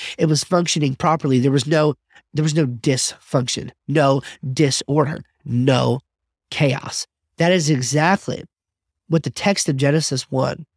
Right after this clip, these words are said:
i-, i-, is conveying that this creation was like. And when you compare that with the sheer reality, the sheer reality of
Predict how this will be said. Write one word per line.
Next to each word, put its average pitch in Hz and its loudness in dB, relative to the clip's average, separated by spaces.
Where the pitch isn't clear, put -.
i-, 175 2
i-, - 0
is 175 0
conveying 147 0
that 151 -2
this 147 -2
creation 127 0
was - -10
like. - -12
And 180 4
when 190 0
you 196 2
compare 180 0
that - -6
with 170 0
the 147 0
sheer 196 0
reality, 135 0
the 147 -2
sheer 196 0
reality 139 -2
of 147 2